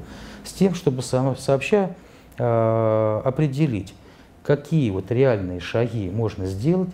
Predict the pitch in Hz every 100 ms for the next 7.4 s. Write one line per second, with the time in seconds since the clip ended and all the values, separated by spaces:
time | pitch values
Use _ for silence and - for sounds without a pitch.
0 | - 123 120 131 120 143 170 170 156 117
1 | 104 101 - 127 151 160 165 - - -
2 | - 113 110 107 107 107 107 104 101 127
3 | - 104 104 - 139 104 95 107 95 110
4 | 110 92 87 139 139 90 104 87 85 -
5 | - - - - - - - - 120 110
6 | 107 - 190 143 120 - 110 104 117 131
7 | 117 95 - 95